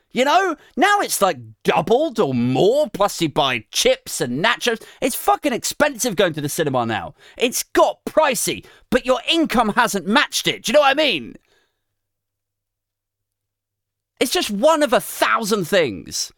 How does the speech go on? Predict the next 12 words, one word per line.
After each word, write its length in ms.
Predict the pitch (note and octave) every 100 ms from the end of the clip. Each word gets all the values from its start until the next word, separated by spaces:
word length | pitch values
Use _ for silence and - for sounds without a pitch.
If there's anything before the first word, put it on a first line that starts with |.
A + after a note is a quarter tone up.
| _ _ _ _ _ _ -
you 120 | G#3
know, 100 | B2+
that 160 | B2+
people 320 | - F3+ D3 C3
used 320 | G3+ D4+ -
to 80 | C#3
do 240 | B2+ B2
'cause 180 | D3 C#3
it 160 | F3
was 460 | - A3+ - - -
kinda 260 | - G#3+ A#3
cheap. 400 | - F#4+ F#3